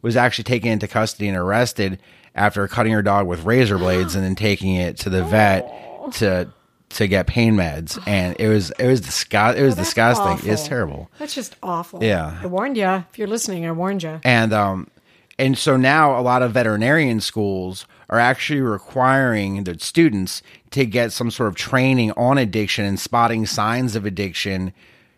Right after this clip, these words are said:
Speaker 1: not for the pets, but for the pet owners.
Speaker 2: Yeah. Well, that makes total sense.
Speaker 1: And, you know, there's veterinarians out there that have to blacklist people and say,
Speaker 2: Yeah.
Speaker 1: like, "We're not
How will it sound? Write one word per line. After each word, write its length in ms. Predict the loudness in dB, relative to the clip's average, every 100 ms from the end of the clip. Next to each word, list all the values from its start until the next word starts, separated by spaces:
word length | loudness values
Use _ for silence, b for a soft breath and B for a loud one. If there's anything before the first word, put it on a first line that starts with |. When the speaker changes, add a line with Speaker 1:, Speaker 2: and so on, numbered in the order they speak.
| b _
Speaker 1:
not 300 | 2 4 4
for 180 | 2 -2
the 140 | 0
pets, 400 | 0 4 4 4
but 120 | 0 -2
for 300 | -2 0 2
the 120 | 2
pet 220 | 0 2
owners. 440 | 4 2 2 -4 -4
Speaker 2:
Yeah. 240 | -4 -6 -14 _ _ -14
Well, 100 | -8
that 100 | -6
makes 180 | -6 -6
total 240 | -6 -6
sense. 520 | -6 -8 -8 -12 -10 0
Speaker 1:
And, 340 | 2 2 0
you 60 | 0
know, 160 | 2 2
there's 200 | 0 0
veterinarians 680 | 2 4 4 4 4 4
out 100 | 4 2
there 80 |
that 120 | 2 0
have 140 | 0
to 60 | -4
blacklist 580 | 0 2 2 0 -2 -2
people 380 | -6 -4 -2
and 120 | -2 0
say, 120 | 0
Speaker 2:
Yeah. 80 | 0
Speaker 1:
like, 100 | -2
"We're 200 | 0 2
not 360 | 4 2 0